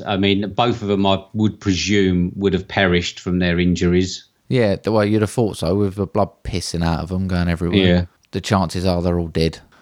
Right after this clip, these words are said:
Speaker 2: And the next person who stumbles across Minis is, uh, gonna walk into all of that.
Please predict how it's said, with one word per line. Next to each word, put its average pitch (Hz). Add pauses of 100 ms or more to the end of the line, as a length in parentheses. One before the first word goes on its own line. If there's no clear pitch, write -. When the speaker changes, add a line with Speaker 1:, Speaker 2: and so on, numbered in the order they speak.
(120)
Speaker 2:
And 104
the 104
next 104
person 104
who 98
stumbles 95
across 95
Minis 95
is, 92
uh, 92 (400)
gonna 98
walk 92
into 98
all 101
of 98
that. 117